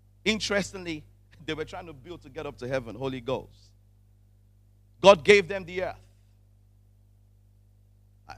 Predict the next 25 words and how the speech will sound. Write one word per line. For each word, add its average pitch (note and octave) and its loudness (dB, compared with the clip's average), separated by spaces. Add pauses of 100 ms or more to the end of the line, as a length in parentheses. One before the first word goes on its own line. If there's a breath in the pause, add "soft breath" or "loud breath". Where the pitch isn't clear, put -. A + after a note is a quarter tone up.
I, B2+ -6
when, D3+ -4
whenever D#3 0
I, C3+ 0
I A#2 -10
say E3+ -16
this, D#3 -20
I B2+ -10
keep D#3 -20
saying, C#3 -18
I E3+ -6
don't G3+ -12
have F#3+ -12
a D3+ -18
problem, C#3 -14
but C#3 -18
we D#3+ -4
all, E3+ 0
we, D#3 -2 (140)
our C#3+ 4
citizenship C#3+ -8 (560)
is D3+ -2
of C3+ 4
heaven. C3 -14 (1900)
So, - -6